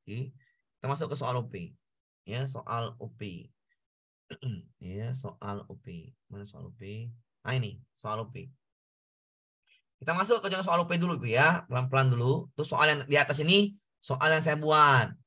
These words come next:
Dengan analisis sama lah dengan analisis soal U P atau soal pretest. Kita masuk ke contoh soal asli soal U P. Yang tadi delapan pertama itu soal baru. Ini soal U P yang lama. Delapan soal juga seperti ini. Tapi perbedaannya apa?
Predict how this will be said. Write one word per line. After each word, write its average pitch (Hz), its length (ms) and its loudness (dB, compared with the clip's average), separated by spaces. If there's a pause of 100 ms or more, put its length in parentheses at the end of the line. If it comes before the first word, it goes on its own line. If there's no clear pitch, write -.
(260)
Dengan 139 380 0
analisis 139 480 0
sama 135 340 6
lah 113 240 4
dengan 131 300 -2
analisis 135 240 -2
soal 127 180 2
U 131 80 -2
P 104 320 -4
atau 127 240 0
soal 117 240 -2
pretest. 104 460 -10 (400)
Kita 175 160 2
masuk 214 240 6
ke 226 140 8
contoh 202 260 6
soal 190 220 6 (100)
asli 196 160 4
soal 170 240 2
U 135 80 -4
P. 110 240 -8 (400)
Yang 185 160 4
tadi 214 240 6
delapan 226 320 8
pertama 175 400 4
itu 165 80 -4
soal 185 240 0
baru. 180 480 2 (240)
Ini 156 80 -6
soal 170 240 2
U 170 160 -2
P 190 80 0
yang 175 160 4
lama. 147 320 2 (480)
Delapan 175 400 4
soal 202 320 4
juga 220 320 6
seperti 165 400 -4
ini. 110 120 -4 (440)
Tapi 233 320 4
perbedaannya 220 720 6
apa? 117 400 -4